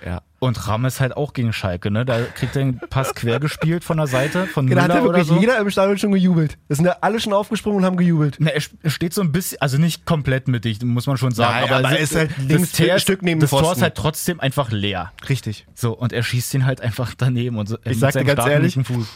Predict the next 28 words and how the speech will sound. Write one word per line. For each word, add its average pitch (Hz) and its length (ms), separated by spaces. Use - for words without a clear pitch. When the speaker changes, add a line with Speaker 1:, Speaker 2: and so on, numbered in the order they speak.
Speaker 1:
mit - 220
Hack 139 140
hätte 156 160
den 143 140
gemacht. 127 340
So - 120
mit 131 120
einem 127 140
Hackentrick, 165 400
Speaker 2:
Ja. 160 260
Speaker 1:
Trickschuss 170 520
irgendwie. 170 440
Speaker 2:
Ist - 160
halt 120 80
Speaker 1:
Hätte 117 180
einfach 143 40
Speaker 2:
wirklich 156 40
Speaker 1:
mal 156 100
Speaker 2:
so. 110 60
Speaker 1:
L 151 80
zwei 160 220
drücken 117 180
müssen. 107 240
Speaker 2:
Ja. 110 220
Speaker 1:
So - 100
ein 139 100
Idiot. 131 320
Speaker 2:
Wahnsinn. 90 400